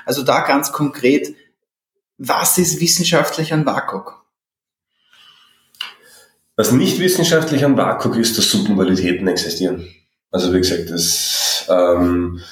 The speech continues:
Speaker 2: man wäre sicher jetzt auch nicht schwer nachzuweisen, aber ich gehe halt dann schon mit einem Frame rein in diese ganze Sache. Natürlich beweise ich mir das dann, weil jeder Mensch sieht oder hört oder fühlt irgendwas. Es ist wahrscheinlich auch wissenschaftlich jetzt nicht so,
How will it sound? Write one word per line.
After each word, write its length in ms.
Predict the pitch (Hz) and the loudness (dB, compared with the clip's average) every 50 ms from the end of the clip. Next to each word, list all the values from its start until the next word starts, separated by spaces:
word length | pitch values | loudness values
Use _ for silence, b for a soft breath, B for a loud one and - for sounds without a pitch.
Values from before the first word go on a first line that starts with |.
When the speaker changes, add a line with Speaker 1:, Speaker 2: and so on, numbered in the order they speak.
| B B B B B _ _ _ _ _ _ _ _ _ _ _ _ | B B B B B _ _ _ _ _ _ _ _ _ _ _ _
Speaker 2:
man 280 | - 82 80 78 80 80 | -12 -10 -10 -8 -8 -6
wäre 220 | 80 80 80 82 | -2 0 0 2
sicher 300 | - - - - - 85 85 | 0 -2 -4 -6 -6 -4 -4
jetzt 180 | 85 82 - | -4 -2 -2
auch 120 | 90 85 85 | -2 -2 0
nicht 180 | 85 85 85 | -2 -2 -2
schwer 240 | - 85 85 82 82 | 0 2 2 2 2
nachzuweisen, 720 | 82 78 78 - - - - 95 85 82 87 87 87 92 87 | 0 0 -2 -2 0 0 2 2 4 4 2 2 2 2 2
aber 160 | 82 85 87 | 2 2 2
ich 80 | 87 | 2
gehe 180 | 85 85 87 87 | 2 2 2 2
halt 180 | 90 90 85 87 | 2 2 2 2
dann 80 | 90 | 2
schon 160 | 90 92 90 | 2 4 4
mit 100 | 90 90 90 | 4 4 4
einem 100 | 90 87 | 2 2
Frame 360 | 87 - 85 82 85 85 - | 2 2 2 2 4 4 2
rein 260 | 85 80 78 85 92 | 2 2 2 2 4
in 100 | 92 92 | 4 4
diese 220 | 92 92 90 90 90 | 4 4 4 4 4
ganze 260 | 87 85 85 85 85 | 4 2 2 0 -2
Sache. 500 | - - 85 82 82 - - 87 85 85 87 | 0 2 2 0 0 0 -2 -4 -4 -2 -4
Natürlich 340 | 92 - 98 95 92 - - | -4 0 2 2 2 2 0
beweise 300 | - 92 92 - 90 95 | 0 0 0 2 0 0
ich 60 | 90 | -2
mir 80 | 87 82 | -2 -4
das 200 | 85 85 82 - | -4 -4 -4 -4
dann, 300 | 85 82 87 85 - - | -4 -6 -6 -8 -10 -10
weil 200 | 87 85 85 85 - - - - - | -12 -12 -12 -12 -14 -18 -20 -18 -8
jeder 240 | 87 90 90 90 87 | -4 0 0 0 0
Mensch 420 | 85 85 85 85 - - - - | 0 -2 -2 -2 -4 -4 -2 -2
sieht 220 | - - - - - | -4 -6 -6 -6 -6
oder 240 | 92 - 78 - - | -4 -4 -4 -4 -4
hört 160 | 82 82 87 | -6 -6 -6
oder 120 | 85 - | -8 -10
fühlt 260 | - - 98 95 90 | -6 -2 0 0 2
irgendwas. 460 | 90 90 90 87 - 92 95 95 - B B B B B B B B | 2 0 -2 0 0 2 2 2 2 B B B B B B B B
Es 120 | 95 92 | 0 0
ist 80 | 90 92 | 2 2
wahrscheinlich 320 | 98 95 - 95 95 92 95 | 2 2 2 4 4 4 2
auch 100 | 95 92 | 2 2
wissenschaftlich 540 | 95 92 - 98 98 92 87 - 95 95 | 2 2 2 2 2 2 0 0 -2 -4
jetzt 200 | 92 90 87 - | -4 -4 -4 -4
nicht 120 | 95 95 - | -4 -4 -4
so, 400 | - - 87 90 90 95 95 | -2 0 0 2 2 2 0